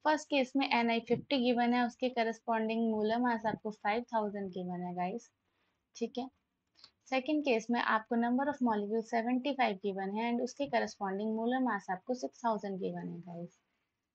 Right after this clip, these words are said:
And यहाँ है क्या है? Summation of एनआई that is total number of molecules,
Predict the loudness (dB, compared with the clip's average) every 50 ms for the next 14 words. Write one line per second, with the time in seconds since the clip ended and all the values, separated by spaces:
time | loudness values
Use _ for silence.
0 | _ _ _ _ _ _ 0 2 4 4 4 2 2 0 0 0 2 0 0 0
1 | 2 2 4 4 4 2 2 0 0 0 2 2 0 0 -2 0 0 0 0 0
2 | 0 -2 0 0 2 2 2 4 2 2 2 0 -4 -6 -4 -2 0 0 2 2
3 | 2 2 2 2 2 0 0 -2 -4 -6 -6 -6 -4 -2 -2 -2 -4 -4 -6 -6
4 | -6 -6 -6